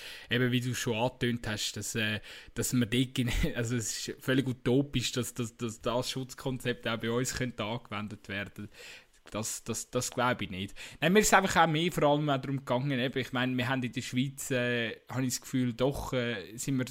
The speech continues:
sind wir schon einen Schritt weiter wie, wie unsere Kollegen in Deutschland. Man sieht es auch anhand vom, vom Shitstorm, der gerade über, äh, die Bundesliga fegt. Und bei uns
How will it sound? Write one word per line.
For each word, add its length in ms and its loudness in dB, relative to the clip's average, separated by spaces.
sind 200 -2
wir 60 0
schon 280 0
einen 120 -4
Schritt 380 -4
weiter 480 -4
wie, 340 0
wie 200 -2
unsere 260 -4
Kollegen 460 0
in 100 0
Deutschland. 540 -2
Man 120 0
sieht 220 0
es 80 0
auch 140 6
anhand 260 2
vom, 320 -2
vom 180 -2
Shitstorm, 1120 2
der 120 0
gerade 240 2
über, 160 2
äh, 440 2
die 120 -18
Bundesliga 560 2
fegt. 420 0
Und 180 -2
bei 140 0
uns 300 2